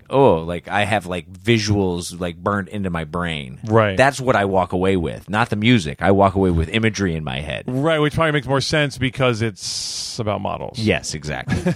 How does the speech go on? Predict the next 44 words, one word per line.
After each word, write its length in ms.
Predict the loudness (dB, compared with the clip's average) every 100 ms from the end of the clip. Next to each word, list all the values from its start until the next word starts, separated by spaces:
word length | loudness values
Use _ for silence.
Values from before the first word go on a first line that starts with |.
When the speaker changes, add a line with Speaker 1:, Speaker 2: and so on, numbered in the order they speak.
| -2
Speaker 1:
<laughs> 540 | -2 0 0 0 -2 -2 -4 -6 -8 -12 _ -16 -14 -14
So, 360 | -4 2 4 2
all 40 | 2
right, 300 | 2 2 2
well, 280 | 2 2 2
uh, 320 | 0 -2 -2
what 140 | -4
do 60 | -4
you 60 | -6
give 200 | -8 -8
it 80 |
then? 300 | -14 -18 -20 -20 _ _ _ _ _ _ _ _ _ -4
Speaker 2:
I'm 140 | -2
gonna 160 | 0 2
go 140 | 2
solid 600 | 2 2 4 4 4 0
three 340 | -2 2 4 4
on 180 | 2 -2
this. 320 | -8 -4 -2
Speaker 1:
Okay. 420 | 0 0 -4 -6 _ _ _ _ _ _ _ _ _ _ -6
Speaker 2:
Yeah, 280 | 0 2 4
'cause 140 | 2
it's 80 | 2
definitely 240 | 0 0
doing 420 | -2 2 4 4 0
m-, 560 | -2 -2 -2 -4 -4
more 640 | 2 4 4 4 2 -2 -8 _ _ _ _ _ _ _ _ _ _ -4
than 200 | 0 2
its 200 | 0 -4
job, 560 | 0 2 4 2 2
or 220 | 2 2 4
it's, 180 | 4 2
it's 180 | 2 2
a 40 |
weird 280 | 2 2 2
thing 180 | 2 2
where 140 | 4
I 100 | 4
really 220 | 4 4
don't 240 | 2 0 2
know 100 | 2
what 160 | 2
the 80 | -2
movie's 460 | -2 -2 0 -2